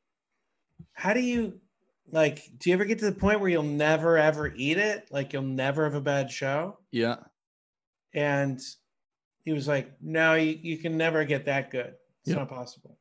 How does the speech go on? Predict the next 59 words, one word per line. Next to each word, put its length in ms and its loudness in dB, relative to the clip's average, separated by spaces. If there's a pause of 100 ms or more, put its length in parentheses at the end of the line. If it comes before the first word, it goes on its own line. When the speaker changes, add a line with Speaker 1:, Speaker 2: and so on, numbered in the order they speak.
(120)
Speaker 1:
You 100 -14
can 140 -4
Speaker 2:
Yep. 60 -2
Speaker 1:
never, 400 0 (680)
you 80 -12
can 160 -2
always, 560 0 (480)
there's 200 -4
always 340 6
a 60 6
way 200 6
you 140 0
could 180 -4
eat 160 -2
it. 220 -8
There's 140 -6
Speaker 2:
Yep. 80 6
Speaker 1:
always 180 4
a 60 -2
scenario 1000 4 (180)
Speaker 2:
Chappelle 400 8
eats 200 2
it, 160 4
Seinfeld 540 0
eats 180 0
it, 40 6
Speaker 1:
Everyone 280 6
Speaker 2:
Rock 180 6
Speaker 1:
has 220 0
Speaker 2:
eats 100 2
Speaker 1:
eaten 160 -2
Speaker 2:
it. 140 -4
Speaker 1:
it, 120 -20
and 140 -2
Speaker 2:
Yep. 100 8
Speaker 1:
you 60 0
will 120 2
continue 460 0
to 80 0
eat 260 2
it 180 -2
for 60 -20
the 100 -4
rest 240 -2
of 60 -12
your 100 -10
career 480 2 (340)
once 260 -2
every 240 2
blue 240 0
moon. 400 0 (360)
And 100 -2
it 40 -4
gets 240 -2
longer 280 -2
and 100 -2
longer. 280 0
He's 180 -4
like, 280 0